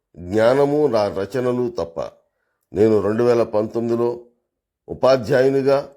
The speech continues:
వీఆర్ ఇచ్చినప్పటి నుండి ఓటర్లలో చైతన్యము, ప్రజా ఉద్యమాల్లో పూర్తి సమయం పాల్గొంటూ, రాజకీయ, సామాజిక, వ్యక్తిత్వ వికాస, మనోవికాస, ఆరోగ్యం, ఆధ్యాత్మికం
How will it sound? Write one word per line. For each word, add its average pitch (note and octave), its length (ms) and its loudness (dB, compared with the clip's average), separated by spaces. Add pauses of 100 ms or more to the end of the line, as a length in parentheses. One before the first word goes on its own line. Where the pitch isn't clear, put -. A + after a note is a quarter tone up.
(180)
వీఆర్ C#3 360 2
ఇచ్చినప్పటి C#3 560 -4
నుండి C#3+ 440 -2 (420)
ఓటర్లలో C3 640 2
చైతన్యము, C#3+ 840 -2 (400)
ప్రజా B2+ 320 4
ఉద్యమాల్లో C#3+ 840 0 (380)
పూర్తి F3 360 -4
సమయం D3 400 2
పాల్గొంటూ, C#3+ 760 -2 (300)
రాజకీయ, B2+ 600 0
సామాజిక, C#3 640 0 (500)
వ్యక్తిత్వ A#2+ 520 -4
వికాస, C3 440 2
మనోవికాస, C3+ 840 0 (500)
ఆరోగ్యం, C#3+ 720 2
ఆధ్యాత్మికం C#3+ 840 -4